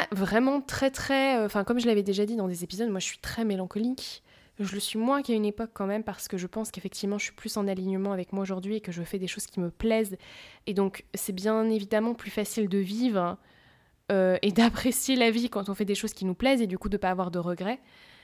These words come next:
Euh, quand c'est pas le cas, bien évidemment, c'est plus compliqué. Je pense qu'à une période, j'avais beaucoup plus de, d'anxiété et de, et de regrets et de,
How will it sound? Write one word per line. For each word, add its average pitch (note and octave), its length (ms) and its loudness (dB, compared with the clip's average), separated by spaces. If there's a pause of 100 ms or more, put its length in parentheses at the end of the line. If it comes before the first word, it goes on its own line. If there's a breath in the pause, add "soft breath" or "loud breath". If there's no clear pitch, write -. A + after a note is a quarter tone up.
(400 loud breath)
Euh, F3 500 -2 (240)
quand F#3+ 140 -6
c'est F#3 100 -8
pas F#3 80 -6
le F#3 60 -10
cas, A#3 120 -2
bien A3 140 2
évidemment, F3+ 400 0
c'est - 140 -4
plus - 160 -6
compliqué. G3 420 -4
Je - 80 -6
pense A#3 180 -6
qu'à G#3 100 0
une F3+ 180 -2
période, G#3+ 400 0
j'avais F3 220 -4
beaucoup F#3+ 260 -10
plus A3 260 -4
de, E3+ 760 -6
d'anxiété G#3 720 0
et G3+ 40 0
de, F3 480 -4
et F3 80 -4
de F#3 100 -2
regrets F#3+ 540 0
et G3+ 60 -2
de, F3 320 -6